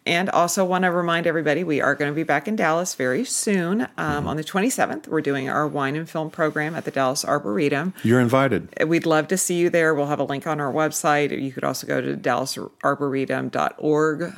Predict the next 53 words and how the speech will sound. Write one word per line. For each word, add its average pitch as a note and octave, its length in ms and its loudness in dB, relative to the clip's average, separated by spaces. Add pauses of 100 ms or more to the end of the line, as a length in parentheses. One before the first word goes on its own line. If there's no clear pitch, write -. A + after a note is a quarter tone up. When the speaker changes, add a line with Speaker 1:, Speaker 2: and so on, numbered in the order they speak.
(120)
Speaker 1:
um, C#3 240 -4
their C#3+ 160 0
website. C3+ 920 -4
I C#3+ 80 -6
think, - 500 -10
uh, C3 140 -4
if - 100 -14
you C3+ 280 -4
click - 280 -6
on C#3 200 -2
January C#3 360 -4
twenty-seventh, C3+ 600 -6
you'll C#3+ 100 -12
see - 180 -8
our B2 120 -6
little B2 180 -8
picture. - 480 -12
Speaker 2:
Yeah, C3+ 140 4
that's A2 180 4
how D3 60 6
you A#2 100 4
get A2+ 160 2
tickets. A#2+ 300 0
Speaker 1:
Yeah, C3 240 2
and C3+ 160 -4
we'd D3+ 180 -6
love D#3 180 0
to, D#3 240 0
we'd F#3+ 160 -4
love F#3 120 2
to - 80 -12
see F#3 140 0
everybody - 320 -2
there. - 100 -2
It's E3+ 80 6
Speaker 2:
Yeah, F#3 80 6
Speaker 1:
gonna G2+ 100 2
be A#2 60 4
Speaker 2:
we D3 40 4
Speaker 1:
a E3 40 4
Speaker 2:
want, D#3 80 2
Speaker 1:
really C#3+ 100 0
fun C3+ 240 -6
night. - 320 -8
Speaker 2:
we E3+ 80 4
wanna D#3+ 160 6
shake C3 240 2
your A#2+ 100 2
hand, A#2+ 220 2
meet B2 120 2
you A2+ 100 0
in G#2 80 0
person. - 400 -2